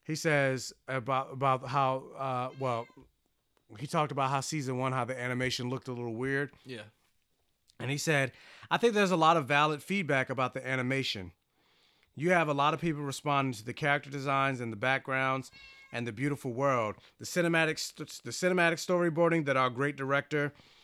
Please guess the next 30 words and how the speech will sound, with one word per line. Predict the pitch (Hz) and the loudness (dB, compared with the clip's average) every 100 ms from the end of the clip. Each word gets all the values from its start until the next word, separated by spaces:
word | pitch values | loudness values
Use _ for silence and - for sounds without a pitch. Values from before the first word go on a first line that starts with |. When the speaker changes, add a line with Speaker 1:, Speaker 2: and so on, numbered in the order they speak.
| _ 107 | _ -6
Speaker 1:
Giancarlo | 131 143 139 156 139 131 | 2 2 2 2 2 0
Volpe | 120 151 170 143 127 | 2 0 2 0 0
and | 127 | -2
his | 131 - | -6 -6
team | - 147 139 | -4 -2 0
has | 135 127 | -2 -4
brought | 101 127 123 | -2 -2 2
out, | 143 151 113 - - - | 2 2 0 -10 -20 -10
and | 123 | -4
then | 151 160 | 0 0
you | 156 | -2
do | 147 | 0
have | 165 143 | 0 0
people | 156 131 | -2 -6
responding | 135 - 139 135 123 | -8 -4 0 0 -4
to | 120 | -8
some | - 131 | -4 -2
of | 123 | -2
the | 117 | -6
frame | 98 160 214 165 | -2 2 4 4
rate, | 127 120 - _ 101 - _ _ _ _ _ - | 2 0 -4 _ -20 -20 _ _ _ _ _ -20
frame | - 175 196 156 | 0 2 4 2
rate | 127 117 | 0 -2
issues." | 113 - 101 92 - - - - - _ _ _ | -6 -6 -8 -12 -16 -20 -20 -20 -20 _ _ _
He | 165 | -4
says, | 175 156 | 0 0
"In | 143 160 208 | 0 -2 -2
the | 208 | -2
future, | 190 196 - 139 - | 0 -2 0 -2 -2
if | 160 202 - | 0 0 -2